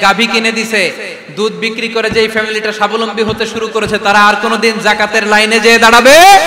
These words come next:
না। এজন্য জাকাত দিতে হবে স্বাবলম্বী করার জন্য। ইসলাম আমাদেরকে এটাই শিখিয়েছে, কাজ করে খেতে হবে। কাজে লজ্জা নেই,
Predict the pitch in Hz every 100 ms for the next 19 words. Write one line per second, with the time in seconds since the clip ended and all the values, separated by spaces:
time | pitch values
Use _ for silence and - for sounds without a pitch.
0 | 392 392 - - - - - - 135 139
1 | 120 - 127 _ _ - 175 220 208 208
2 | 202 247 262 233 240 208 233 233 226 240
3 | 240 220 220 185 147 - 165 143 - -
4 | - - 226 269 269 262 262 262 233 254
5 | 247 233 233 196 175 185 294 285 - 311
6 | 311 226 214 214 156 - 190 - - -
7 | - 247 247 294 285 220 240 202